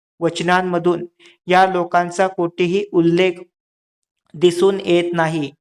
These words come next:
यावरून उपर उल्लेखित वचने बनावट असल्याच्या गोष्टीला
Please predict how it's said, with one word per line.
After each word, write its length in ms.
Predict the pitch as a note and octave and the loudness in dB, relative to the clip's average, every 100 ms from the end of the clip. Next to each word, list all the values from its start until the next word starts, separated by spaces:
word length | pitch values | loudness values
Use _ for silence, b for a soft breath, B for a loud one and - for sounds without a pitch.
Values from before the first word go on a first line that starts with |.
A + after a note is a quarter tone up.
| _ b - | _ b -6
यावरून 540 | E3 F3+ F#3 F#3 G3 G3 | 2 2 4 2 0 -2
उपर 360 | F#3 E3 G3 F#3+ | -2 0 2 4
उल्लेखित 600 | F3+ F3 F3 F3 F#3 F3+ | 4 0 0 0 -2 -2
वचने 480 | E3+ D#3+ F3 E3+ D3 - _ b E3 | -4 -4 -2 -4 -4 -8 _ b 0
बनावट 500 | E3 D#3+ F3 F#3 F#3 | 2 4 2 2 0
असल्याच्या 520 | F3+ E3 E3+ E3+ F3 F#3 | -2 -2 0 0 2 0
गोष्टीला 600 | E3 D#3 - F3+ F3 | 0 -4 -2 0 2